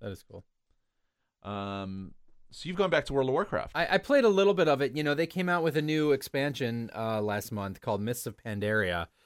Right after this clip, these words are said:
Speaker 1: which is like a, an ancient Chinese kind of
Speaker 2: Ancient Chinese secret.
Speaker 1: It is like an ancient Chinese secret. And all the characters are pandas.
Speaker 2: Uh-huh.
Speaker 1: And so you can play as one of these panda characters. And they live on this continent that kind of, like, floats through the air or floats through space or something like that.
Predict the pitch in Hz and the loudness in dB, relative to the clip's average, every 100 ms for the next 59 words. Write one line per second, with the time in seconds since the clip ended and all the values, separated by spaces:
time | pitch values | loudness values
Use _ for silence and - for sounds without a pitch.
0 | _ 117 107 104 117 107 104 101 95 90 | _ -8 -4 0 2 2 2 2 2 0
1 | 87 90 107 98 110 110 107 - 110 104 | -2 -8 -10 -8 -6 -6 -8 -6 -4 -4
2 | 104 107 - 117 110 107 - _ _ 131 | -2 -4 -4 -6 -4 -6 -10 _ _ -6
3 | 120 123 131 120 170 - 87 139 131 139 | -4 2 2 4 2 2 0 2 4 4
4 | 175 151 120 107 95 101 104 92 85 107 | 6 4 4 2 0 -4 -6 -6 -6 -6
5 | 85 80 - _ _ _ 127 120 120 117 | -8 -10 -12 _ _ _ 0 4 6 4
6 | 131 113 117 95 - 101 101 107 - _ | 2 0 0 -6 -4 -4 -2 -4 -8 _
7 | _ _ 98 92 117 107 101 101 107 95 | _ _ -8 -4 0 0 0 -4 -2 0
8 | 90 87 87 90 82 80 92 82 82 82 | -2 -4 -8 -8 -8 -10 -8 -8 -6 -8
9 | - 90 82 95 90 - _ _ _ 131 | -6 -6 -6 -8 -10 -12 _ _ _ -2
10 | 127 131 135 131 127 113 - - 123 113 | 2 4 6 6 4 2 -2 -4 -2 -2
11 | 110 101 104 - 107 95 87 87 - - | -2 -2 -4 -4 -4 -4 -4 -8 -8 -8
12 | 92 - - 87 82 80 80 76 - 78 | -6 -6 -8 -6 -4 -4 -6 -8 -10 -12
13 | - 76 - 87 80 90 - 82 80 80 | -12 -14 -12 -10 -10 -10 -12 -10 -8 -8
14 | - 80 | -8 -8